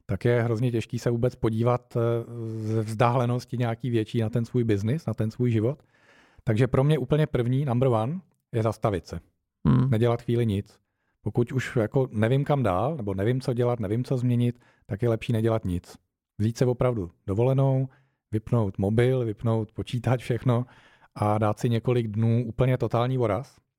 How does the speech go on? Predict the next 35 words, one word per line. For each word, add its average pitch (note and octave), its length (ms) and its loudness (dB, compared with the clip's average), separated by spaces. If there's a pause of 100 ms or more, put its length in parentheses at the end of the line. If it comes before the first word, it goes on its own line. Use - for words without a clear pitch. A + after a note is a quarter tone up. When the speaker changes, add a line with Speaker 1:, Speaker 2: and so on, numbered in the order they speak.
(800)
Speaker 1:
A G2+ 140 2
ona A2 160 4
ta B2+ 120 2
hlava A2+ 220 0
začne A#2 260 -2
fungovat G#2 520 0
a A2+ 40 -6
začnou G#2+ 300 -2
chodit G#2 340 -2
vlastně G#2+ 260 -6
ty G#2+ 340 0 (120)
skutečný A2 920 0 (420)
touhy A2+ 500 2
a G#2 100 -6
přání A2 680 0
a G2+ 80 0
začnu G2+ 260 -2
si - 160 -4
uvědomovat, G#2 580 0
co A2 100 -6
dělám G#2+ 520 -2
a F#2+ 260 -6
neměl F#2 320 0
bych A#2+ 160 0
dělat A2+ 380 -2 (340)
a G#2+ 60 -10
naopak, G2+ 500 -4
co, - 260 -4
co A#2 120 2
nedělám G#2 460 0
a G#2 40 -8
co - 120 -8
bych G#2 160 -2
dělat G#2+ 220 -2
chtěl. G2+ 300 -6